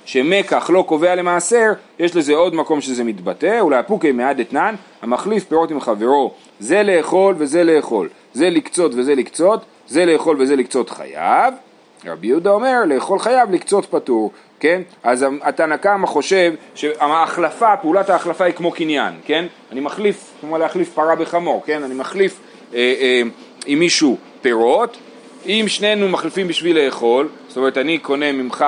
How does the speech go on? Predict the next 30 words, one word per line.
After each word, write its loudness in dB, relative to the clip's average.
פירות, -2
אני -4
מחליף -6
איתך, -6
אה, 2
אפרסקים -4
על -2
תפוחים, -2
כן? 2
אז 0
שנינו -2
צריכים -4
להפריש 2
תרומות 0
ומעשרות, -2
אבל 0
כי 2
זה -6
דברים -2
שנגמרה 0
מלאכתן, -2
ועשינו -2
עליהם 0
פעולת 0
קניין. -2
תכף -4
אני -2
אסביר 0
עוד 0
משהו. -2